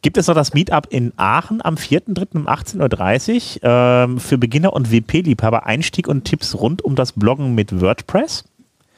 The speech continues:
Ähm, in Bonn um neunzehn Uhr, auch am vierten dritten, findet, ähm, das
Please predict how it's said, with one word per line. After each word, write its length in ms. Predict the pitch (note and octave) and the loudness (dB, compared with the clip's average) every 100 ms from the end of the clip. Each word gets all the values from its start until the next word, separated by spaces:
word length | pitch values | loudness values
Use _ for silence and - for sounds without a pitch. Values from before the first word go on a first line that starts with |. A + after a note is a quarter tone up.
| _ _ - _ _ _ _ _ _ _ _ _ | _ _ -20 _ _ _ _ _ _ _ _ _
Ähm, 500 | C3 C3 C3 C3 C3 - | 0 2 2 2 -2 -4
in 300 | - C#3+ B2+ | 0 2 2
Bonn 380 | A2+ D#3+ D#3+ A2 | 2 0 0 -2
um 180 | G#2 A#2 | 0 2
neunzehn 400 | A#2+ D3 F3 G3 | 4 2 0 -2
Uhr, 200 | C#3 A#2 | 0 4
auch 160 | G#2+ F#3 | 2 2
am 100 | G#3+ | -2
vierten 380 | - G3 F#3 E3+ | -2 -2 0 0
dritten, 340 | D#3+ D#3+ D#3 | 0 -2 -4
findet, 540 | - C#3+ C#3 C3 - - | -2 0 0 -2 -4 2
ähm, 600 | A#2 A#2 A2+ A2+ A2+ G#2+ | 4 6 6 4 2 0
das 360 | A2+ - - | 0 -2 -8